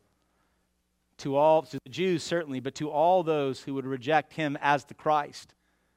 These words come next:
who would say, "If you deny me as the rock, then the rock will crush you." Listen to this. This is from Matthew twenty-one. It's a great parable and a great story. Jesus is speaking. He says, "There was a master of a house who planted a vineyard and put a fence around it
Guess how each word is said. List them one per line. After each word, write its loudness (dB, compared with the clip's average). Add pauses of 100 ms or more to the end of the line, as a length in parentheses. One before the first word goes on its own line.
(220)
who -6
would -4
say, 0
"If -6
you -2
deny 4
me 0
as 6
the -4
rock, 4 (260)
then -2
the 0
rock 4
will -4
crush 2
you." -6
Listen 0
to -8
this. -4
This -12
is -14
from -2 (760)
Matthew 0
twenty-one. -4
It's -12
a -16
great -4
parable -2
and -8
a -14
great -6
story. -6 (1700)
Jesus -6
is -12
speaking. -6
He -6
says, -2 (680)
"There 6
was 2
a -2
master 6
of 0
a 4
house 6
who -6
planted 2
a 0
vineyard 0
and -4
put 2
a 2
fence 0
around 6
it -2